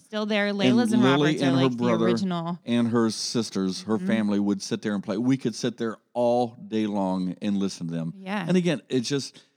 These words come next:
Speaker 2: the genu-, is genuineness a real word, Kim?
Speaker 1: Uh, it's close enough.
Speaker 2: Okay. Th-, they were there. A-, it's,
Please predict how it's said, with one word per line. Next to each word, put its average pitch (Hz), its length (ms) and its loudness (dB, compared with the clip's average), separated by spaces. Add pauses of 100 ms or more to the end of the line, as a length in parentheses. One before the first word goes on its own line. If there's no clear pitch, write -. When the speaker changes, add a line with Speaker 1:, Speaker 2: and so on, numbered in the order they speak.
(560)
Speaker 2:
the 131 160 0
genu-, 117 480 -2 (160)
is 104 180 -4
genuineness 147 800 -4
a 113 80 -4
real 113 280 0
word, 113 280 -2
Kim? - 200 -4
Speaker 1:
Uh, - 100 -4
it's 269 240 -10
close 190 240 -10
enough. 156 180 -12 (180)
Speaker 2:
Okay. 101 280 -4 (2000)
Th-, - 160 -18
they 156 280 0
were 147 160 4
there. 123 460 0
A-, 131 300 -2
it's, 120 320 -4